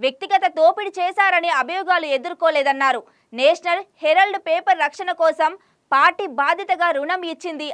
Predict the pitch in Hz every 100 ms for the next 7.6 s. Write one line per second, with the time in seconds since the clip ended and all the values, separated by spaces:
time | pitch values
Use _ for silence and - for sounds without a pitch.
0 | - 247 262 269 262 381 349 320 294 311
1 | 330 - 269 339 330 302 269 240 240 302
2 | 240 247 285 277 254 254 233 - _ _
3 | 240 269 302 339 415 _ - 339 359 392
4 | 349 330 349 403 403 349 302 247 339 311
5 | 294 294 359 _ _ 220 269 339 370 339
6 | 320 349 381 370 262 294 370 392 381 339
7 | 311 285 262 262 233